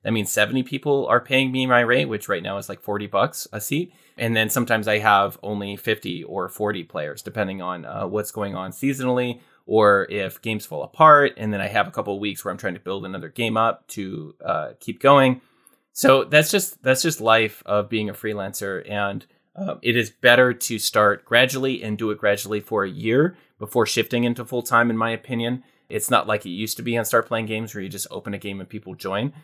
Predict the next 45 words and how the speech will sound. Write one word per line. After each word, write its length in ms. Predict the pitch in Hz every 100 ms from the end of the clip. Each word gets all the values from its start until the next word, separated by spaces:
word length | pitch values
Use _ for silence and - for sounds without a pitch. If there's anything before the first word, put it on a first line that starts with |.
| _ 104
You 100 | 110
have 260 | 98 101
to 80 | 110
be 80 | 110
good 140 | 110
at 100 | 107
advertising. 720 | 104 101 110 113 107 117 110
You 100 | 101
have 360 | 101 101 98 -
to, 340 | 104 98 95
like, 240 | 104 95 -
refine 300 | 101 104 101
your 100 | 98
copy. 320 | 101 101 110
You 200 | 104 98
have 280 | - 95 -
to 60 |
be 100 | -
a 60 | 95
professional. 640 | 107 101 98 - 113 123 _ _ _ _
And, 180 | 113 110
and 100 | 123
a 40 | 123
lot 160 | 139
of 100 | 151
people 320 | 151 147 135
who 200 | 117 120
are 120 | 117 110
not 340 | 104 110 110
used 360 | 110 107 - -
to 320 | 107 98 101 _ _ -
pivoting 440 | 143 127 120 117
and 200 | 107 98
being 260 | 110 110 107
on 140 | 101
your 100 | 95
feet 340 | - 117 110 -
and 120 | 101
understanding 680 | 95 95 - 101 101 98 98
the 160 | 98 -
ups 220 | 104 -
and 120 | 98
downs 360 | 90 92 110 110
of 120 | -
freelancing, 580 | 104 110 120 - 180